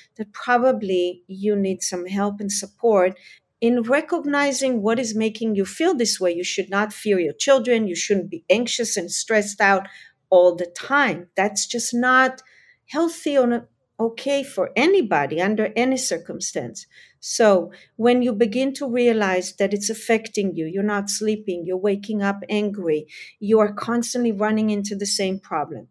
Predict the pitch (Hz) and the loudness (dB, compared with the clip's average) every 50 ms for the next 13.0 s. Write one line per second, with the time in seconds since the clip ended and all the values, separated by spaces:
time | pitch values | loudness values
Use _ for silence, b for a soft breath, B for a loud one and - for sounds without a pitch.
0 | _ - 196 190 - - - _ - - 233 233 240 240 - 254 254 247 254 247 | _ -8 -8 -8 -8 -10 -18 _ -2 0 2 2 2 0 -2 -2 -2 0 2 2
1 | 240 226 220 220 220 226 226 226 226 - - 190 190 - 202 202 - - - 294 | 2 2 2 2 2 2 0 0 -2 -2 -4 -4 -2 -2 -4 -4 -4 -4 -2 -2
2 | 302 247 233 208 196 175 175 175 185 180 B B B B B B 202 220 220 - | -2 -2 0 0 2 2 2 0 -2 -4 B B B B B B 0 0 0 0
3 | - 247 254 269 254 262 - 240 220 208 202 202 196 190 196 B B B B B | 0 0 0 0 -2 -2 0 4 6 6 8 6 4 2 -2 B B B B B
4 | 214 202 233 220 208 202 220 208 196 202 233 233 247 233 240 262 254 240 - - | 0 4 4 4 4 2 -2 -4 0 2 4 4 4 4 2 0 0 0 -2 -2
5 | - - 233 226 220 214 220 226 247 254 220 202 160 - - - - - 165 - | 0 2 4 4 4 4 4 4 2 2 0 -2 -4 -4 -6 -8 -10 -8 -6 -4
6 | - - - 240 240 240 233 226 233 226 233 - _ _ _ _ _ _ _ _ | -4 0 4 6 8 10 10 8 8 6 4 -6 _ _ _ _ _ _ _ _
7 | _ - - - 220 185 180 170 160 151 - - _ - - 220 233 247 214 196 | _ -10 -4 0 0 2 2 2 0 -2 -4 -10 _ -4 2 4 4 4 4 4
8 | 240 220 214 214 214 208 202 208 - - 180 170 170 180 196 226 254 254 - _ | 4 6 6 6 4 2 0 -2 -6 -2 2 4 4 6 6 4 2 0 -4 _
9 | _ - 185 185 - - - - - 214 208 208 208 202 202 - - - 196 190 | _ -12 -10 -6 -4 -4 -2 -2 -2 0 2 4 4 4 2 -2 -8 -6 -6 -4
10 | 185 - - 190 190 190 226 226 - - 214 202 208 - 196 185 196 202 202 202 | -6 -4 -4 -2 0 0 0 0 0 -2 -4 -4 -6 -4 -2 0 2 2 2 2
11 | 202 - 208 185 190 180 185 - - 170 151 156 - - - - 240 247 254 247 | 0 -2 -2 -2 -4 -4 -6 -6 -6 -6 -6 -6 -6 -6 -4 -2 0 0 0 0
12 | 226 214 233 208 208 - 214 202 196 208 196 202 185 196 196 185 185 - 170 | 0 0 -2 -2 -2 -2 -2 -2 0 0 0 0 0 -2 -4 -6 -4 -6 -6